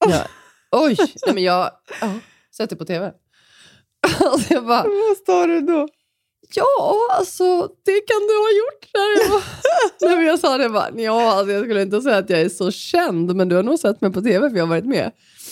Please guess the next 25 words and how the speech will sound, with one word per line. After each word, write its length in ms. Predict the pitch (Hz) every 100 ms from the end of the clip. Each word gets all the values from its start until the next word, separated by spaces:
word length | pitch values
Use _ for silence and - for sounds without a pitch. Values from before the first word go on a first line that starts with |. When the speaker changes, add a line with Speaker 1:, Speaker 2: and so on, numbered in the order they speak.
| - -
Speaker 2:
Ja. 260 | 214 208 214
Speaker 1:
Så 80 | 240
det 80 | 202
var 120 | 208
så 60 | 202
himla 180 | 160
kul, 160 | 165 147
då 100 | 151
skrattade 360 | - 165 151 135
vi 60 |
lite 220 | 131 131
åt 100 | 131
det. 140 | 131 127
Och 140 | 151
sen 220 | 156 151
så, 440 | 160 151 143 131 - -
det 200 | 160 165
som 100 | 143
var 80 |
så 80 | 147
himla 180 | 147 139
fint 240 | 170 151
var 80 | 92
att 80 | -
han, 400 | 160 139 131 135